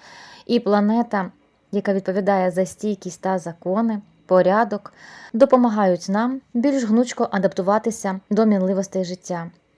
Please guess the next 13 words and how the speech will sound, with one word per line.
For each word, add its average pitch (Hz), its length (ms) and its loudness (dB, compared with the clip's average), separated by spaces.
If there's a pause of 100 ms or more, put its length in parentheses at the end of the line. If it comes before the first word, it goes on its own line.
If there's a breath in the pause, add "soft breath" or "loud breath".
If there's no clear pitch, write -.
(140)
Зараз 214 440 2
місяць 220 580 -4 (100)
до 226 480 0 (400)
вечора 208 680 -2 (140)
буде 240 300 0
в 226 40 -4
гармонійному 226 540 0
аспекті 214 460 -4
удачі 233 560 -4 (200 soft breath)
із 233 200 -2
Юпітером, 269 600 -4 (120)
планетою 202 560 -2
розширення 180 640 -6